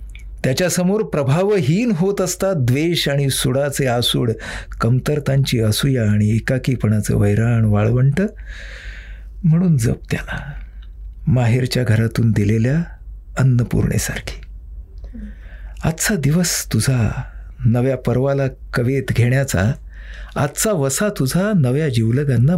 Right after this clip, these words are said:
भरवसा देण्याचा. जरा सुद्धा नको डगमगू, स्थिर कर स्वतःला माझ्या मायेच्या उबदार तीक्ष्ण टोकावर.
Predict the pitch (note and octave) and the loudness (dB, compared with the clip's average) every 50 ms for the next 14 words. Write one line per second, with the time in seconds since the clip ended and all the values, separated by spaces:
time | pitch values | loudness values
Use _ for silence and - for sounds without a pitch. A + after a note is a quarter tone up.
0 | - - G#2+ G2+ G#2+ C3+ C3+ - - - - - - - - - - - - - | 2 2 2 2 4 2 0 0 -2 -4 -4 -6 -8 -8 -8 -8 -8 -10 -12 -12
1 | - - - - - - - - - - - - - - - - - - - - | -14 -16 -16 -16 -14 -14 -14 -14 -14 -14 -14 -14 -14 -14 -14 -14 -14 -14 -16 -16
2 | - - - - - - - - - - - - - - - - - - B2+ A2+ | -16 -16 -14 -14 -14 -14 -14 -16 -16 -16 -16 -16 -18 -18 -16 -14 -4 0 0 2
3 | B2+ C#3 F3 F3 D#3+ - C#3 A#2+ - E3+ E3+ C#3+ C#3 A#2+ - F3 F#3 E3 B2 - | 2 2 0 0 0 -2 -2 0 0 2 2 2 0 0 0 0 0 2 2 2
4 | A#2+ B2 C3+ B2+ - G#3+ A#3 G#3+ - - - - - - E3 E3+ C#3+ - - A#2+ | 2 2 0 0 0 -2 0 0 -2 -2 -4 -2 -2 0 0 0 0 0 0 0
5 | A2+ A2+ - - C3+ A#2 - C#3 C3+ D3+ G3 G#3+ G3+ F3+ D#3+ D3 D#3+ E3 D#3 D3 | 0 0 0 0 -2 -2 0 0 0 0 2 2 2 2 2 2 2 2 2 2
6 | C#3 C3 C3+ D3+ E3+ E3+ E3+ - E3+ E3 E3 D3+ C3+ B2+ C#3 C3 B2+ C#3 D3+ E3+ | 2 2 2 0 0 0 0 0 0 0 0 0 0 0 0 0 0 2 2 2
7 | E3 D#3 D3+ - - - E3 D#3+ E3 - - - - D3+ C#3+ C3+ - A#2 A#2 - | 0 -2 -4 -2 -2 0 0 0 0 0 0 2 2 2 2 2 2 0 -2 0
8 | - - G1+ G1+ G1+ - - - | 0 0 0 0 0 -2 -2 -4